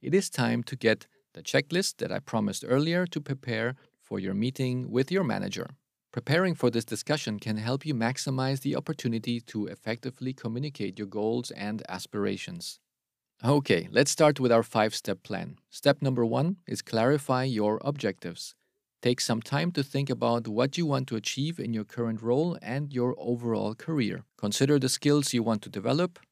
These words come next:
the experiences you want to gain, and the type of role you ultimately want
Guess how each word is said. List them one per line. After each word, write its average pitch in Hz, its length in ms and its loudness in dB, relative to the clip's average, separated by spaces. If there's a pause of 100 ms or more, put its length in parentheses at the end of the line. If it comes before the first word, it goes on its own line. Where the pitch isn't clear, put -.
(160)
the 101 380 -4
experiences 151 840 0
you 117 160 -2
want 113 240 0
to - 180 -8
gain, 139 420 -2 (120)
and 110 200 -2
the 110 60 0
type 156 360 -2
of 123 160 2
role 127 320 6
you 117 180 -2
ultimately 139 600 -2
want 104 360 -2